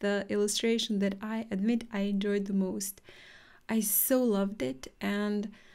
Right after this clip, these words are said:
I had so much fun. I just wanted to mess with her and just, just forever. But I was liking the sketch and the illustration so much that I didn't wanna ruin it. So I noticed that I really, really do <laughs> actually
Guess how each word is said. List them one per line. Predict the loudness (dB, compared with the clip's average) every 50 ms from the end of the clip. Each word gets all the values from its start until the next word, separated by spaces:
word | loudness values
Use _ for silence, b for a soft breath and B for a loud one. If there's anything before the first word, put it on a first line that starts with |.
| B B B B B B
I | -2
had | -2 -2 0 2
so | 2 2 4 4 4 4 6 6
much | 4 2 2 0 -2
fun. | 0 0 0 0 0 0 -2 -2 -2
I | -2 0 2
just | 2 2 2 2 2
wanted | 2 2 0 0 -2 -2
to | -2 0 0 -2 -2 -6 -14 -20 -20 -10 -4
mess | 2 4 6 6 6 6 4 2
with | 0 -2 -2 -2 -4
her | 0 2 2 2 2 0 -4 -6
and | -6 -4 -4 -4 -2 -4 -4 -6 -8 -10 -12 -8 -4
just, | -4 -2 -2 -4 -6 -12 -10 -2
just | 0 2 2 2 0 2
forever. | 4 4 4 4 4 0 -4 -6 -6 -4
But | -2 0 0
I | 0
was | 0 0 -2 -4 -6 -8 -8 -6
liking | -2 0 0 0 -2 -2 -2 -2 0
the | 0 0
sketch | -2 -4 -4 -2 -2 0 0 0 0 -2 0
and | 0 0 0 0 2
the | 2 2 2
illustration | 0 0 0 0 0 0 0 0 0 0 0 -2 -2 -2
so | -2 -2 -2 0 0 2
much | 2 2 2 0 -2 -2 -4 -4 -4 B B B B B B B B B B
that | 0 2
I | 2
didn't | 4 4 6 6 6
wanna | 6 4 2 0
ruin | 0 2 2 2 2 2 0 0
it. | -2 -2 -6 -8 -12 -18 B B B B B B B B B B
So | -4 -2 0 0 0 -2 -4
I | -4 -6 -4 -4 -4 -4
noticed | -2 0 0 2 0 0 -2 -2
that | -2 -2
I | -2
really, | -2 -2 -2 -4 -4 -6 -6
really | -4 -4 -2 -2
do | -2 0 0 0
<laughs> | 0 0
actually | -2 -2 -4 -4 -6